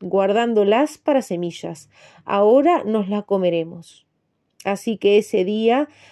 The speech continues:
para la cena, comieron las patatas de siempre. Eran muy buenas, y Laura sabía que Pa tenía razón cuando dijo, «No hay gran pérdida sin una pequeña ganancia».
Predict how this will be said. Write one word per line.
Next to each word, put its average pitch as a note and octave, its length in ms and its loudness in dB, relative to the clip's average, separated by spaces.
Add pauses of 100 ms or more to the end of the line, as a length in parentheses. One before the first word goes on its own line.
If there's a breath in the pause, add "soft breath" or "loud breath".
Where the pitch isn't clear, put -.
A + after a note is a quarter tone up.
(120 soft breath)
para B3 260 0
la G3+ 100 -2
cena, A3+ 420 -2
comieron A3 520 0
las G#3 100 -4
patatas A#3 520 -2
de A#3 100 0
siempre. D#3+ 460 -10 (400)
Eran B3+ 280 2
muy A3+ 140 2
buenas, F#3+ 560 0
y A3+ 220 -2
Laura G#3 420 2
sabía G#3+ 460 0
que F#3 160 -6
Pa B3 180 -2
tenía B3+ 380 0
razón A3+ 420 -2
cuando G3 320 -2
dijo, E3+ 420 -10 (380 soft breath)
«No A#3 380 4
hay G#3+ 160 2
gran G3 340 0
pérdida C#4+ 600 2
sin A3 360 -2
una G#3+ 280 0
pequeña C4 600 0
ganancia». E3 720 -6